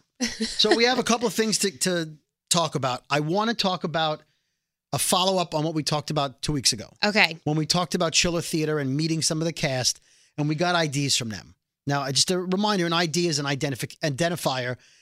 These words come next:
Speaker 1: that says, "Hey, this is Justin Timberlake, and you're listening to blah, blah, blah, blah.
Speaker 2: Yeah.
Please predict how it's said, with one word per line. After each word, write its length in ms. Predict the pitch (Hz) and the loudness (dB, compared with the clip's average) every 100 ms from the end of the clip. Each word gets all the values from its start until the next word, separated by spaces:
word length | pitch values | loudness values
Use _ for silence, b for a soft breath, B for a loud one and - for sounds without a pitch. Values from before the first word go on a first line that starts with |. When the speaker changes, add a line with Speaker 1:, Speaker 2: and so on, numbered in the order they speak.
| b | b
Speaker 1:
that 100 | 143 | -2
says, 240 | - 156 135 | 0 2 2
"Hey, 240 | 170 202 | 2 2
this 220 | 175 160 | 2 2
is 100 | 165 | 0
Justin 320 | 123 165 - 156 | 0 0 0 0
Timberlake, 460 | 170 160 156 156 | 0 0 0 0
and 80 | 139 | -2
you're 100 | 139 | 0
listening 320 | 143 - 143 | 0 -2 -2
to 240 | 131 147 135 | -2 -2 -2
blah, 140 | 123 | -4
blah, 80 | 117 | -6
blah, 120 | 131 | -4
blah. 320 | 165 220 214 | 0 2 4
Speaker 2:
Yeah. 200 | 208 165 | 6 4